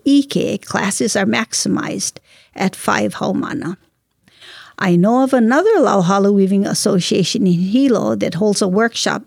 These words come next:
every three years. Maui's Ka'anapali Beach Hotel, the Hawaiiana department, will be holding their third annual fiber workshop and including Lauhala weaving. Today, youngsters from six years old to kupuna,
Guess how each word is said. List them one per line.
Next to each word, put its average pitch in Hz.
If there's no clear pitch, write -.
every 247
three 226
years. 185
Maui's 240
Ka'anapali 226
Beach 302
Hotel, 233
the 226
Hawaiiana 226
department, 202
will 190
be 190
holding 214
their -
third 269
annual 196
fiber 262
workshop 208
and 196
including 196
Lauhala 180
weaving. 175
Today, 294
youngsters 240
from -
six -
years 320
old 220
to 220
kupuna, 233